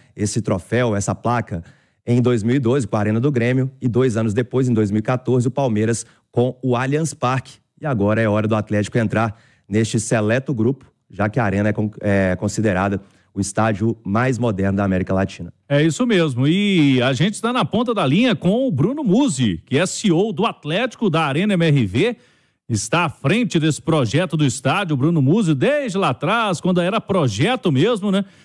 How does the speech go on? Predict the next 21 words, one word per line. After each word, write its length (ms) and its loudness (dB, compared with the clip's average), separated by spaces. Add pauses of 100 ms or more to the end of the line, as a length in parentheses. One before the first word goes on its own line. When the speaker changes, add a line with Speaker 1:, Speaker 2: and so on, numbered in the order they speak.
(120)
Speaker 2:
Depois 520 2
o 120 2
estádio 460 -2
se 60 4
tornou 380 2
realidade. 640 0 (300)
Ô, 100 2
Bruno, 320 0
com 480 0 (380)
esta 420 0
eleição, 680 0
né? 140 0
Como 300 0
que 100 -2
você, 540 0
como 360 2
C 200 0
E 40 4
O 200 2
da 100 -2
Arena, 480 0